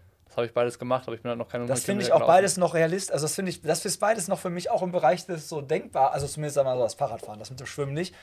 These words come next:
Speaker 2: aber hundert Kilometer laufen ist für mich irgendwie wieder so weit weg. Aber
Speaker 1: Aber du bist ja bei, wenn du zweihundert Kilometer Fahrrad fährst, bist du fast länger unterwegs, als wenn du hundert Kilometer läufst.
Speaker 2: Ja, aber ich find's nicht so anstrengend, wie wenn ich hundert Kilometer laufe, glaub ich.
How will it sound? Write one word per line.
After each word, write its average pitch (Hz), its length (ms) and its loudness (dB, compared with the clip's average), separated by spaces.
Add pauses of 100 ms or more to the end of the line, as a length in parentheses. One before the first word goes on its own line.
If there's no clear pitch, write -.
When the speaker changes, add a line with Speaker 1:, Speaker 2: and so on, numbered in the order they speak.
(120)
Speaker 2:
aber 156 380 8 (100)
hundert 185 280 -2
Kilometer 147 360 -6
laufen 127 200 0
ist - 80 -8
für - 80 -14
mich 117 120 -14
irgendwie 123 220 -12
wieder 110 200 -16
so 120 200 -14
weit 117 240 -14
weg. - 180 -20 (480)
Aber 123 340 0
Speaker 1:
Aber 123 140 2
du 123 100 2
bist 117 120 -2
ja 123 60 2
bei, 117 360 0 (220)
wenn 123 120 -4
du 120 100 -4
zweihundert 127 420 2
Kilometer 120 280 -6
Fahrrad 127 340 0
fährst, 123 180 -4
bist 127 160 -8
du 113 60 -14
fast - 300 -6
länger 123 200 0
unterwegs, 120 340 -4
als 117 120 -14
wenn 120 80 -8
du 117 60 -8
hundert 120 220 -4
Kilometer 117 400 -6
läufst. 120 360 -4 (100)
Speaker 2:
Ja, - 100 -20
aber - 140 -20
ich - 60 -18
find's - 260 -16
nicht 139 140 -16
so - 120 -16
anstrengend, 131 420 -18
wie 139 40 -18
wenn 131 80 -18
ich - 100 -18
hundert 143 200 -18
Kilometer 127 400 -18
laufe, 131 280 -18
glaub 131 280 -18
ich. - 120 -20